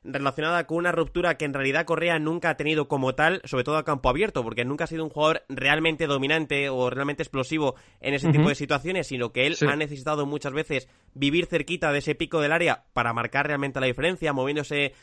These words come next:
Speaker 1: entre líneas, y, y de pronto esta temporada ya nos estamos encontrando con un Ángel Correa, eh,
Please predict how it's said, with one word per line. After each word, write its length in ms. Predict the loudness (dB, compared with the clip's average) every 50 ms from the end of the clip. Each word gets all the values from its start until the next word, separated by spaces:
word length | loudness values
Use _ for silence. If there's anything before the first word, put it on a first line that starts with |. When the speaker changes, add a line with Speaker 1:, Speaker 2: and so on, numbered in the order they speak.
| _ _ _
Speaker 1:
entre 400 | -4 -2 -2 -2 0 -2 -2 -2
líneas, 420 | -2 -2 -2 -2 -2 -4 -6 -8 _
y, 320 | -12 -12 -12 -12 -12 -8 -2
y 20 |
de 120 | 0 2 4
pronto 460 | 4 4 4 2 0 -2 -2 0 -2
esta 240 | -2 -2 -2 -2 0
temporada 420 | 0 0 0 0 2 2 2 2
ya 140 | 0 0 -2
nos 100 | -2 -4
estamos 300 | -4 -2 -2 -2 -2 -4
encontrando 480 | -6 -6 -4 -4 -4 -4 -6 -6 -6 -6
con 160 | -4 -4 -2
un 80 | -2
Ángel 260 | -2 -2 0 -2 -2 0
Correa, 460 | 2 2 2 4 4 4 4 2 0 -4 -14 -20 _ _
eh, 200 | -16 -14 -12 -12